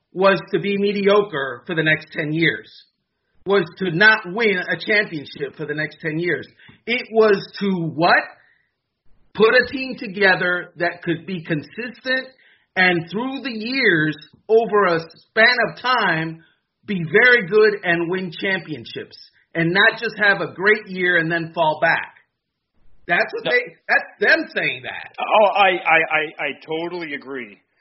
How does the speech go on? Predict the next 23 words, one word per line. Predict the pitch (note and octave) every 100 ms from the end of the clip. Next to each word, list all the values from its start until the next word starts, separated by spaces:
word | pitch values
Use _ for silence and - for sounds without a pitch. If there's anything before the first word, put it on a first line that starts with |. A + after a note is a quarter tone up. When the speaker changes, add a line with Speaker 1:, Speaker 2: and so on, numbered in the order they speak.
| _ _ -
Speaker 2:
It's | E3 - F3
just | D3 A#2+
really, | C3 D3 D#3 D#3 D3+ D3 C3+
really | A#2+ C3+ C#3 C3 B2
hard, | - B2+ C#3 D3+ - _ -
<laughs> | - C#4 _
really | F3 A#3 B3+ A#3 G3 D#3 C3+
hard | C#3 B2+ B2
to |
win | B2+ A#2+
a |
championship. | - B2+ A#2+ A#2 G#2+ - A2 - _ - - C#3+
And | C#3+ C#3
sometimes | F3 D#3 E3 D3+ C#3+ C#3 C3+
there | C#3+ C3+
are | C3 B2+ B2 _ _ _
great | C3 C#3 C#3+ -
players | C3 B2+ A#2+ A#2 A#2+
that |
it | G#2+
doesn't | A#2 G#2+
happen | G#2+ F#2+ - _
for. | -